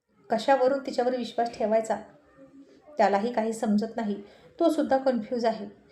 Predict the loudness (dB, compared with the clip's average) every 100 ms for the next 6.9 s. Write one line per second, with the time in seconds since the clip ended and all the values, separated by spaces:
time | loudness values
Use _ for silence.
0 | -20 _ 2 4 4 4 4 4 2 2
1 | -2 -2 0 0 -2 -2 -2 0 0 0
2 | -2 -2 -4 -4 -14 _ _ -16 2 4
3 | 4 2 2 4 2 2 0 -4 -2 -2
4 | -2 -2 -4 -4 2 2 2 -2 -6 -6
5 | -6 -14 -16 _ _ _ _ _ -4 2
6 | 2 2 -4 -4 -2 -2 -2 -2 -2